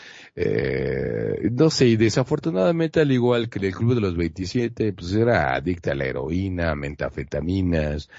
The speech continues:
bebía whisky, de hecho se lo echaba como si fuera agua, y, y, y bueno, digo, a, a final de cuentas, pues es lo que es, le costó mucho trabajo, pero como decía Magnum, ¿no? O sea, ¿qué tanto te costó?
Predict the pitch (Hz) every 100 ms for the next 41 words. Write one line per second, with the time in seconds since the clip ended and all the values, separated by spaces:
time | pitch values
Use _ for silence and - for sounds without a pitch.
0 | - - - 98 104 117 107 120 160 -
1 | - 107 101 92 92 113 92 73 71 -
2 | - 101 85 - 60 60 71 - 92 80
3 | 69 85 85 82 - - - - - _
4 | - 82 76 71 - 78 - 95 92 95
5 | 104 160 196 120 90 87 82 85 - 90
6 | - 120 151 135 113 117 139 117 87 78
7 | - 87 95 110 123 104 101 110 98 92
8 | 90 - 117 139 143 - 82 76 87 110
9 | 95 85 71 62 - - _ - 104 107
10 | 104 95 143 139 127 143 104 90 82 98
11 | 147 113 90 90 78 - 113 - - 131
12 | 120 160 - 92 - 73 - - 117 151